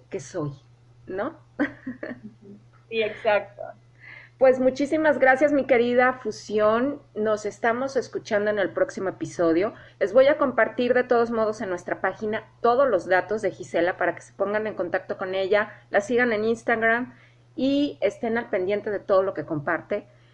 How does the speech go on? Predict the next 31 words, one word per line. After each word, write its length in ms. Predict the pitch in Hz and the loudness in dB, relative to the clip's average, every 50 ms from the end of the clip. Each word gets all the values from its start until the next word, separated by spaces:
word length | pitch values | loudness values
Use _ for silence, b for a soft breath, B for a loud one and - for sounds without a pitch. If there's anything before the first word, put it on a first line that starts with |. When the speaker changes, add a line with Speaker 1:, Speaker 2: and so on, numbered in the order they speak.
| b b b b b b b _ _ _ _ - | b b b b b b b _ _ _ _ -4
Speaker 1:
Y, 320 | - 285 302 311 311 - - | 0 2 2 2 0 -2 -2
eh, 420 | - 214 214 208 208 202 - - - | 0 2 2 2 2 0 0 -2 -8
se 200 | - - 220 214 | -8 -2 2 4
unan 340 | 220 254 311 349 359 294 220 | 4 4 4 4 2 2 2
a 60 | 196 | 0
sus 200 | 190 190 165 - | -2 -4 -6 -2
meditaciones, 680 | 180 165 160 160 160 147 143 - 160 156 151 156 160 - | -2 0 0 0 -2 -2 -6 -4 -4 -4 -4 -4 -6 -6
porque 220 | - 175 - - | -8 -6 -2 0
de 100 | 156 156 | 0 0
verdad 300 | 147 147 151 156 160 160 | 0 0 0 -2 -2 -4
también 320 | - 190 185 175 175 175 | -4 -4 -4 -2 -2 -2
ahí 400 | 180 180 180 196 226 247 - - - | -2 -2 -2 -2 -4 -6 -8 -8 -6
es 220 | - 190 185 - - | -4 -4 -4 -6 -10
un, 160 | 202 202 - - | -10 -10 -10 -10
es 220 | - 196 - - | -12 -12 -10 -10
un 140 | 208 214 208 | -8 -8 -4
gran 340 | 190 208 196 190 190 196 - | -2 -2 -2 -2 -2 -6 -8
contacto 600 | - - 202 190 170 - 185 196 - - 214 185 | -8 -8 -8 -6 -4 -4 -4 -4 -4 -8 -10 -10
precisamente 640 | - - 180 - 175 - 196 180 180 175 165 170 170 | -8 -10 -12 -12 -12 -12 -10 -8 -6 -8 -8 -10 -10
con 200 | - 180 165 170 | -8 -8 -6 -6
ese 180 | 165 147 - 170 | -8 -8 -12 -16
ser 300 | - - 185 202 226 220 - | -10 -8 -8 -8 -8 -8 -10
y 100 | - 180 | -10 -10
esa 160 | 170 - 180 | -10 -10 -14
apertura 380 | - - 165 - - 170 165 165 | -12 -12 -12 -8 -4 -2 -2 -2
de 100 | 165 160 | -2 -4
conciencia. 600 | - 147 147 139 - 151 131 - - 139 - - B B B B B B B B B - | -6 -8 -8 -8 -8 -8 -8 -8 -10 -12 -14 -14 B B B B B B B B B -4
Así 360 | - 175 175 - - 190 165 - | -2 -2 -2 -4 -10 -14 -10 -4
que, 360 | - 214 214 226 254 269 - - | 0 2 4 4 4 2 0 -2
eh, 400 | 175 175 170 165 165 156 - - - | 0 0 2 2 0 0 -4 -8 -4
ojalá 680 | - 175 147 - - 170 160 151 151 160 190 277 - | -4 -4 -4 -4 -2 0 2 2 4 4 4 2 0